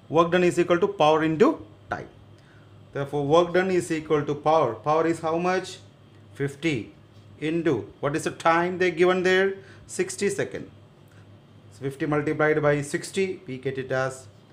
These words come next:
three thousand joule.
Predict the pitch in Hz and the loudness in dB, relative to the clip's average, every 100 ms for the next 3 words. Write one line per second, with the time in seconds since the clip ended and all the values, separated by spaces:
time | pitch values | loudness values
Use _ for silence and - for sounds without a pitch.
0 | - - - - - - 131 135 - 127 | -20 -20 -20 -20 -20 -8 -4 -4 -4 -4
1 | 127 165 247 294 - - - - - - | -2 -2 -2 -4 -10 -20 -20 -20 -20 -20
2 | - 123 233 208 | -18 -4 -2 -2